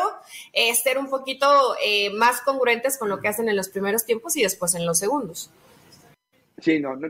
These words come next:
Speaker 2: y no, no, no son segundos con tiempos completos, sino generalmente son los últimos veinte, veinticinco a veces, quince a veces,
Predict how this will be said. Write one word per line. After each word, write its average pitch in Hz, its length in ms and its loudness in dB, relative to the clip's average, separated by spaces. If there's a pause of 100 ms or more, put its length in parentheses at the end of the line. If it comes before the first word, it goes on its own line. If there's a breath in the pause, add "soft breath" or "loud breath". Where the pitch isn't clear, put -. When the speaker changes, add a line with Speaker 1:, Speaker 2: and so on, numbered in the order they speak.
Speaker 2:
y 175 120 -2
no, 185 160 4
no, 196 280 0
no 170 200 2
son 180 220 2
segundos 180 520 0
con 147 220 -4
tiempos 156 380 0
completos, 139 480 0
sino 131 160 -2
generalmente 123 640 0
son 143 180 2
los 139 160 0
últimos 139 500 -6
veinte, 131 400 0
veinticinco 127 800 -4
a 135 80 6
veces, 127 480 0
quince 135 360 0
a 131 80 6
veces, 131 340 2